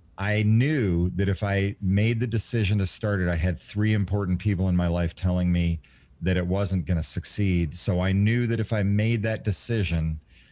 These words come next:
that I was gonna have to work really hard to make sure it actually succeeded. And so I worked my tail off to make sure it worked, and it did. And so I got lucky and hard work, and the combination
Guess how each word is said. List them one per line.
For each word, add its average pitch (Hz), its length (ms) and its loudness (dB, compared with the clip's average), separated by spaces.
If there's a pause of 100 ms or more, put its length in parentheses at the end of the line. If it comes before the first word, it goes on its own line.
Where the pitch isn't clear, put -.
(180)
that 92 100 0
I 95 60 2
was 90 100 0
gonna 95 140 0
have 92 80 -2
to - 80 -4
work 90 200 -2
really 113 520 2
hard 101 320 2
to 98 60 0
make 92 220 2
sure 90 460 -2
it 87 140 -2
actually 90 420 -2
succeeded. 78 760 -6 (440)
And 95 200 0
so 90 300 -4
I 104 160 -2
worked 98 480 -2
my 85 180 -2 (100)
tail 107 440 -2
off 73 380 -6
to - 100 -6
make 87 220 -2
sure 85 500 -4
it 87 140 -4
worked, 110 380 -4
and 139 140 -2
it 156 140 -4
did. 135 420 -4
And 101 220 -2
so 107 280 -4
I 104 100 -2
got 107 240 -4
lucky 127 340 -2
and 92 260 2
hard 104 300 -2
work, 120 280 -4
and 95 100 -2
the 90 60 -4
combination 98 840 -2